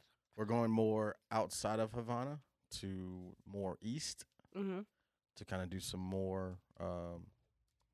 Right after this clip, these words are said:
Speaker 1: street shooting.
Speaker 2: Okay, that would be fun. I
Speaker 1: Yeah.
Speaker 2: w-, would love to go back to Cuba, but, um, on a cruise.
Speaker 1: Yeah.
Speaker 2: 'Cause I'm a girly girl,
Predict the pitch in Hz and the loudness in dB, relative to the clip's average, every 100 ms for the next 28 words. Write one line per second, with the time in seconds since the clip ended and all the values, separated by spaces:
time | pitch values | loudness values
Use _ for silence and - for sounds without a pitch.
0 | _ _ _ - - - 113 - 113 110 | _ _ _ -12 -6 -4 -2 0 0 0
1 | 127 127 _ _ - 320 415 330 - _ | -2 -6 _ _ 2 2 4 -2 -4 _
2 | - 277 285 190 - 185 156 - - 254 | 2 4 4 0 2 2 0 -2 4 4
3 | 277 165 180 165 175 165 156 143 - - | 2 -2 2 4 4 4 2 2 0 -2
4 | 151 131 139 _ _ _ _ _ _ _ | -2 -2 -6 _ _ _ _ _ _ _
5 | - 143 131 - 131 123 110 - 165 143 | -4 0 0 0 -2 -2 -6 -6 -4 -2
6 | - 139 131 - - _ _ _ _ _ | -2 -2 -2 -8 -18 _ _ _ _ _
7 | 98 95 95 - _ - 127 127 - 143 | -4 -2 -4 -8 _ -4 -4 -6 -8 -6
8 | 139 127 127 117 95 90 143 | -4 -2 -2 -2 -4 -6 -6